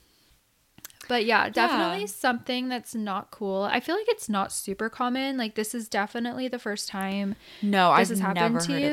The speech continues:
Speaker 2: of this. I've
Speaker 1: I've,
Speaker 2: never heard
Speaker 1: like,
Speaker 2: of this.
Speaker 1: for me, I've had, like, I've signed contracts before and then the brand, like,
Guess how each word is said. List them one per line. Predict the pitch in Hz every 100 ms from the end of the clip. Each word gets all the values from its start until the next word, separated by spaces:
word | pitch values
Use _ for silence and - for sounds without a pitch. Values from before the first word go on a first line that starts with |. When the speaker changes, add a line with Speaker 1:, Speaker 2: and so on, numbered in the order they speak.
| 311
Speaker 2:
of | 339 -
this. | 175 - - - _ _ _ _
I've | 202
Speaker 1:
I've, | 233
Speaker 2:
never | 196 208
heard | 220
Speaker 1:
like, | 269
Speaker 2:
of |
this. | 185 175
Speaker 1:
for | 175 277
me, | 226 214 214 254 302 - _
I've | 233 226
had, | - 226 214 214
like, | 220 208 202
I've | - 208 208
signed | - 202 202 -
contracts | - 180 190 220 -
before | 240 - 247 240
and | 233 196 185
then | 185 190
the | 202
brand, | 202 214 208 202 202
like, | 214 214 208